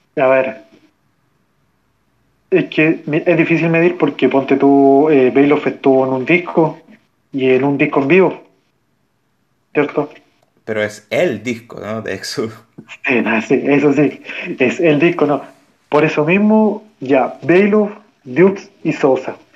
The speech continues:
Speaker 1: Eso lo conversaba antes con mi amigo Pussy. Eh, conversábamos que el single de Exodus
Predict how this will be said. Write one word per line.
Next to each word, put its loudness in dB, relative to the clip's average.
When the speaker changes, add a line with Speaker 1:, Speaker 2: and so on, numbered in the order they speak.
Speaker 1:
Eso 2
lo 4
conversaba 0
antes -2
con 0
mi 2
amigo 2
Pussy. 0
Eh, 2
conversábamos 0
que 2
el 2
single 2
de 4
Exodus 0